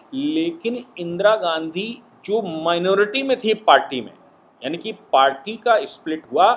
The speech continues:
तो पार्लियामेंट्री बोर्ड सदस्य ज़्यादा थे अपोजिट पार्टी के पास और जगजीवन राम के पास कम थे जो इंदिरा गांधी के साथ थे, और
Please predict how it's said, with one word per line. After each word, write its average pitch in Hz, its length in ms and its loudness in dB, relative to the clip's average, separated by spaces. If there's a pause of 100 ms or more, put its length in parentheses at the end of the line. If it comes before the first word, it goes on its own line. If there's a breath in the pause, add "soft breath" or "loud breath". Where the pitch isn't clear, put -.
(340 loud breath)
तो 202 80 2
पार्लियामेंट्री 202 880 -2
बोर्ड 196 320 0
सदस्य 170 600 -6
ज़्यादा 123 400 4
थे 202 260 0 (300)
अपोजिट 170 400 -6
पार्टी 190 280 0
के 202 120 -6
पास 233 600 -2
और 196 120 2
जगजीवन 185 500 -4
राम 156 200 0
के 120 120 -8
पास 104 320 -6
कम 180 180 -2
थे 196 200 -6
जो - 360 -6
इंदिरा 135 200 0
गांधी 170 240 -2
के 175 80 -4
साथ 170 180 0 (140)
थे, 180 100 -10 (400 loud breath)
और 240 280 2